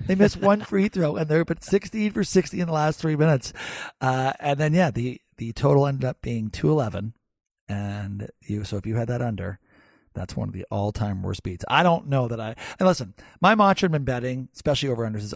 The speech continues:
always been, I want it on my tombstone, actually, "You're never out of the over." If I read a book, if I read the Dave Bart book, that's gonna be the, the, uh, title.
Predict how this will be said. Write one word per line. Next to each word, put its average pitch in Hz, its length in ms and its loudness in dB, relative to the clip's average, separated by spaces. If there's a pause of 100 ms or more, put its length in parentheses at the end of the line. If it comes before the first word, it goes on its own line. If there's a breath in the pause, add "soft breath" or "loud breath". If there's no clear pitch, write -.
always 143 500 6
been, 64 320 -14 (720)
I 147 60 6
want 196 180 8
it - 20 6
on 185 60 4
my 175 80 6
tombstone, 131 460 0
actually, 82 420 -14 (260 soft breath)
"You're 113 120 -4
never 131 280 2
out 123 80 0
of 110 60 -4
the 107 120 -4
over." - 300 -12 (160)
If - 60 -12
I 180 120 6
read 220 160 6
a 180 40 4
book, 139 380 2
if - 80 -10
I 151 60 0
read 175 120 4
the 180 80 -10
Dave 151 180 2
Bart 127 200 0
book, 147 280 -2
that's 120 200 -6
gonna 127 80 -4
be 123 120 -6
the, 110 160 -6
the, 107 280 -6
uh, 98 40 -8
title. 90 380 -6